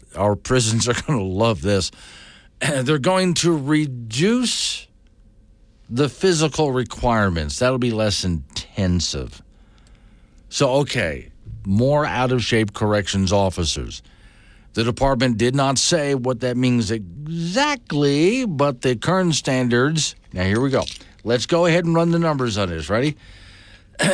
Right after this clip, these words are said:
The current standards require women between the ages of eighteen and forty-four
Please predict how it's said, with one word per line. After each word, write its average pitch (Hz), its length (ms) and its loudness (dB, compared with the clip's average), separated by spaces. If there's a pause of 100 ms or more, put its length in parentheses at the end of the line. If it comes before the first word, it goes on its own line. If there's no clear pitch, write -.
(500)
The 143 180 0
current 277 380 2
standards 170 600 0
require 139 760 2
women 135 680 0
between 123 460 -2
the 120 140 0
ages 123 400 0
of 104 100 -2
eighteen 139 440 0
and 127 200 2
forty-four 123 840 2